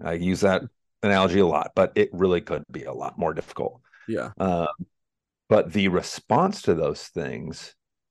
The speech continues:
Speaker 1: has changed.
Speaker 2: Mm-hmm.
Speaker 1: Now it's like fresh air, whole foods, sun,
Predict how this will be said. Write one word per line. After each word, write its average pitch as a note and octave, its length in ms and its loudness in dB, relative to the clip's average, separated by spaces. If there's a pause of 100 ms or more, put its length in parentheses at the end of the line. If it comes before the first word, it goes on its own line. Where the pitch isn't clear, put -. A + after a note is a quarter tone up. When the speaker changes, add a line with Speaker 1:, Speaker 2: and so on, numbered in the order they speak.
(260)
Speaker 1:
has D#2+ 240 0
changed. - 640 -6 (140)
Speaker 2:
Mm-hmm. G#2 180 -6
Speaker 1:
Now A2+ 220 6
it's A#2+ 140 2
like F2 340 2 (1400)
fresh C#3 300 8
air, A2 540 6 (160)
whole A#2 200 6
foods, G#2+ 760 2 (440)
sun, G#2 680 -2